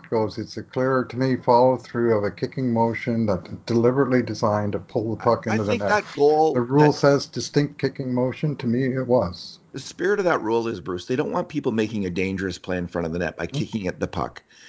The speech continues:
Speaker 2: And that wasn't a-, anywhere close
Speaker 1: It wasn't
Speaker 2: to it.
Speaker 1: dangerous,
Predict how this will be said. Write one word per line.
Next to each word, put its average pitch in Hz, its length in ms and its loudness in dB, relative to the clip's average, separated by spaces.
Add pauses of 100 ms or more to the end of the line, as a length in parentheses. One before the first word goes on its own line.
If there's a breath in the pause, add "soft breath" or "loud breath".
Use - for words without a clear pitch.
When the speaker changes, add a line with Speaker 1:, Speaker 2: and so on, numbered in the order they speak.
(360 loud breath)
Speaker 2:
And 113 260 6
that 165 160 8
wasn't 175 400 0
a-, - 240 -8
anywhere 180 340 6
close 165 280 4
Speaker 1:
It 185 40 -2
wasn't 165 200 2
Speaker 2:
to 117 40 2
it. 123 60 4
Speaker 1:
dangerous, 98 480 -2